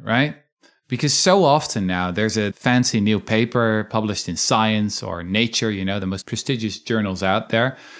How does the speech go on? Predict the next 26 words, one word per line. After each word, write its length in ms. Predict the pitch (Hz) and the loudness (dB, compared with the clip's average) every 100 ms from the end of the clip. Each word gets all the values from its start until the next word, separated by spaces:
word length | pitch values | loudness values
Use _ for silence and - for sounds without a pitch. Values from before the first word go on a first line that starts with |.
| - - - | -20 -20 -14
And 140 | - 156 | -4 0
then 140 | 180 | 2
two 160 | 180 214 | 2 2
years 260 | 190 131 | 4 2
later, 300 | 120 135 135 | 4 4 4
there's 200 | 101 107 | 4 2
a 40 | 107 | 2
replication 720 | 110 - 117 139 151 - 101 | 2 2 0 0 0 0 -2
and 160 | 104 107 | 0 0
turns 240 | 120 117 | 0 2
out, 180 | 123 127 | 2 0
well, 140 | 135 | 0
actually, 480 | 127 135 - 131 131 | 0 0 -2 0 2
you 100 | 120 | 2
know, 140 | 113 120 | 2 2
the 140 | 120 | 2
evidence 280 | 120 123 113 | 0 -2 -4
was 200 | 113 - | -6 -2
not 160 | 120 | 0
as 80 | 120 | 0
strong 280 | - 123 117 | -2 0 0
as 160 | 107 - | 0 -2
we 120 | 107 | -2
thought 260 | 170 170 | 0 0
it 100 | 104 | 0
was. 300 | 85 87 101 | -8 -14 -14